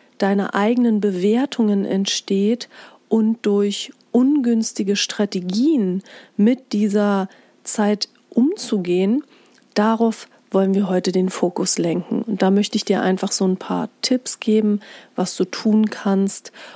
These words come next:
um dein Denken, deine Psyche in eine Richtung zu bringen, die dir gut tut.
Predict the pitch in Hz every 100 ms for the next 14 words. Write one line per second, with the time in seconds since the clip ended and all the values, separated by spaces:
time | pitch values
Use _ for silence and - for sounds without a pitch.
0 | - - 214 220 226 226 220 _ 196 190
1 | 202 202 202 196 _ _ _ - 202 214
2 | 240 240 - 208 208 208 - _ _ -
3 | 190 196 214 202 - - 226 220 - 208
4 | 190 185 190 - - _ - 208 202 196
5 | - - 190 190 190 262 - - 208 202
6 | - 170 - 185 190 190 _ _ - 180
7 | 190 202 190 180 - - - -